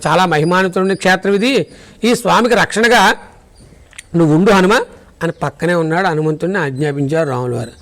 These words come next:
ఆయన ఉన్నారు, "రామా, ఏమిటిది? నీ పాదర్శనం లేకుండా నేను క్షణమైనా ఉండలేను.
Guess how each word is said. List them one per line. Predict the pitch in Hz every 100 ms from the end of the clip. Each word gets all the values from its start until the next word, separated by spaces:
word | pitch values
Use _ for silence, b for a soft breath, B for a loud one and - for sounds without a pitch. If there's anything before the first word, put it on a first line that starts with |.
| B B B -
ఆయన | 123 131 143
ఉన్నారు, | 147 147
"రామా, | 139 127 135 185 190 - B B - -
ఏమిటిది? | 139 160 160 160 208 190 - B -
నీ | 185
పాదర్శనం | 196 170 170 185 202 208 202
లేకుండా | 190 190 202 196
నేను | 196 196
క్షణమైనా | - 151 175 190 202
ఉండలేను. | 202 196 202 214 247